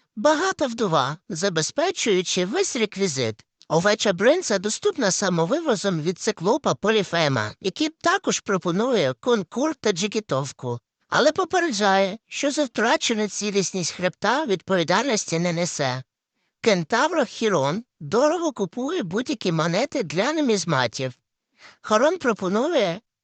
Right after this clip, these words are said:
човні прогулянки в один бік за дві монети будь-якої країни та номіналу. Аїд надає собаку в оренду, а фоп Цербер елітну охорону цілодобово, дорого, надійно.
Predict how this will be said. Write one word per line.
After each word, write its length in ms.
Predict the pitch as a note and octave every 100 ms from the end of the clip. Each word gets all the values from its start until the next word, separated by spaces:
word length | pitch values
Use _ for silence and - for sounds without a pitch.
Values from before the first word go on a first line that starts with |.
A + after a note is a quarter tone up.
| _
човні 380 | - D4 D4 A3
прогулянки 800 | F#3+ F3+ F3 D4 D4 G#3 - F3
в 120 | C#3+
один 320 | F3 A#3+ D4
бік 320 | E3 G3 G3 -
за 160 | D#3+
дві 240 | F3+ D3+ C#4+
монети 500 | B3 E3+ A#3 D#4+ G3+
будь-якої 640 | D3+ C#4+ E4 B3 G#3+ F#3+
країни 640 | F#3 E3 F3 F3 D#4+ C#4 E3
та 180 | E3
номіналу. 720 | D#3+ F#3 D#3+ D3+ C3 A2+ A2 B2+ _ _ _ _ _
Аїд 400 | - G#3+ C#4 F#4+
надає 480 | G#3 F#3 D3 D#3+ A3+
собаку 500 | - G3 G3+ B3+ C4+
в 60 | G3
оренду, 500 | F#3 D3+ C3+ C3+ C#3 _
а 160 | - G#3
фоп 360 | - A3+ F#3 _
Цербер 540 | - B3 D#4 A3 D#3+ - -
елітну 480 | G3 A#3 F#4+ A#3+
охорону 640 | G3 F3 - F3 G3 D#4+ G3+
цілодобово, 880 | - A#3+ D#4+ F4 B3 G#3 E3+ F#3 G3+
дорого, 640 | D3+ E3 A3 C#4 D4+ F#4
надійно. 680 | E4+ B3+ E3 E3 D#3 D#3+ F3